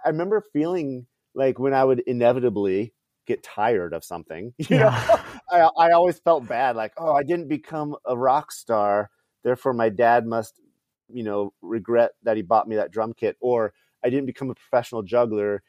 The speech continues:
Speaker 1: he's probably sad that he spent that money on juggling lessons." But it wasn't until I was an adult to realize, "Oh, he wasn't investing in a certain career path. He was investing in me,
Speaker 2: Mm-hmm.
Speaker 1: just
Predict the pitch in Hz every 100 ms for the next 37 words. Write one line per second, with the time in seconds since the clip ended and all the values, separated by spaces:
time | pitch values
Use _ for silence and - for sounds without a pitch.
0 | _ - 98 123 113 107 - 120 113 104
1 | 101 101 95 110 90 - 101 104 101 95
2 | 95 92 104 107 95 90 85 92 - _
3 | _ _ 156 160 151 165 175 170 151 139
4 | 120 98 131 135 - 123 120 117 104 _
5 | _ 180 131 _ - 165 180 208 196 131
6 | 107 127 135 - 123 113 107 - 123 98
7 | 95 - 110 120 98 87 - 139 117 104
8 | 107 - 101 80 90 135 - _ _ _
9 | _ - 175 156 151 151 135